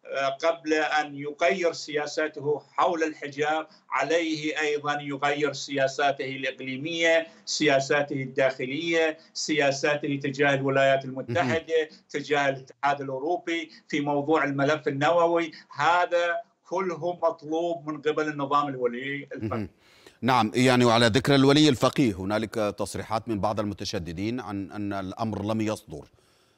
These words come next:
Speaker 2: من الفقيه أو من المرشد، وإلا بالإمكان أن تتعاطى الأجهزة الأمنية بشكل أكثر عنفا وتحتوي هذه التظاهرات، والبعض مضى إلى، إلى الإبعاد من إيران. تحت أي قانون أو دستور يمكن أن يبعد مواطن إيراني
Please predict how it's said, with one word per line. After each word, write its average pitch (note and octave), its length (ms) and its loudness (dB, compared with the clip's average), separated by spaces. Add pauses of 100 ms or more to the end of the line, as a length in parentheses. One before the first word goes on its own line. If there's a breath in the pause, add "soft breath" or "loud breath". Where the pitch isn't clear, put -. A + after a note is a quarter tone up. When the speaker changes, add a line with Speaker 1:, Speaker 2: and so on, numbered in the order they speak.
(140)
Speaker 2:
من F2+ 120 -8
الفقيه F2+ 580 -8
أو E2+ 120 -8
من F2 160 -8
المرشد، F#2 600 -8 (600 soft breath)
وإلا F#2+ 540 -4
بالإمكان F2+ 600 -6
أن F2 140 -14
تتعاطى E2+ 480 -6
الأجهزة D#2 380 -10
الأمنية E2+ 360 -8
بشكل D#2+ 480 -12
أكثر - 300 -12
عنفا F2+ 280 -8
وتحتوي F2 540 -8 (360 soft breath)
هذه F2+ 220 -6
التظاهرات، F#2 600 -6
والبعض A2+ 340 -2
مضى A#2+ 440 0
إلى، A2 440 -4
إلى A2 160 -2
الإبعاد G#2 500 0 (380 soft breath)
من F#2+ 100 -6
إيران. F#2 420 -4
تحت - 260 -8
أي A2 240 -2
قانون G#2+ 500 -4
أو F2 140 -10
دستور F2 400 -8
يمكن G2 300 -8
أن G#2 100 -6
يبعد E2 360 -8
مواطن C#2 400 -12
إيراني A#1+ 440 -16